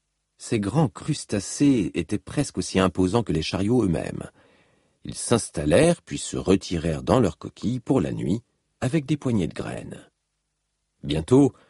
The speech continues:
ils ne formèrent plus que trois masses dans le noir, presque impossible à distinguer des rochers. Enfin, Tevlakv passa les esclaves en revue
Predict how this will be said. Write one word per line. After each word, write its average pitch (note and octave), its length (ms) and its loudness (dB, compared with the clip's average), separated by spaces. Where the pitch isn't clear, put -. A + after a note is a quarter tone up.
ils E2+ 160 2
ne E2+ 80 4
formèrent E2 480 0
plus G2+ 260 0
que - 140 -12
trois G#2 360 4
masses D2+ 640 -2
dans G#2 200 4
le D#2+ 80 2
noir, C#2+ 500 -2
presque - 360 -10
impossible D2+ 460 -4
à C2+ 40 -4
distinguer - 480 -6
des E2+ 120 -4
rochers. - 500 -10
Enfin, D#3 340 4
Tevlakv F#2+ 640 2
passa - 300 0
les C#2+ 180 2
esclaves F2+ 360 2
en - 100 -6
revue D2 340 -6